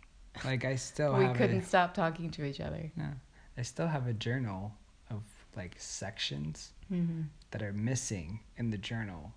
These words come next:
Speaker 1: and they are relationships. It was a ju-, it's a Andrew Murray journal that my parents gave me on prayer and intercession.
Speaker 2: Yeah.
Speaker 1: And, like, you can see these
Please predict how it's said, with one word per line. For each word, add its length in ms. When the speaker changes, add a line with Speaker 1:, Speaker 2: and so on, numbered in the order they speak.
Speaker 1:
and 140
they 140
are 240
relationships. 880
It 80
was 160
a 60
ju-, 220
it's 220
a 320
Andrew 360
Murray 360
journal 540
that 100
my 100
parents 360
gave 260
me 160
on 160
prayer 380
and 180
intercession. 520
Speaker 2:
Yeah. 240
Speaker 1:
And, 180
like, 460
you 140
can 240
see 560
these 260